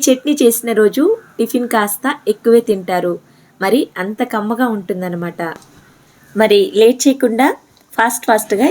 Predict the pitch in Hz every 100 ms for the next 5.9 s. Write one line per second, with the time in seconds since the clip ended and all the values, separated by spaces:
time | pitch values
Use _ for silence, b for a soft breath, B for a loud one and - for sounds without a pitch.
0 | - 214 202 196 226 214 190 190 180 185
1 | 190 185 - 196 294 220 - 151 165 160
2 | - b b b b 262 262 - 233 -
3 | 311 370 220 202 214 214 196 190 285 269
4 | - 190 175 170 170 165 - 180 190 370
5 | - b b b 208 269 277 226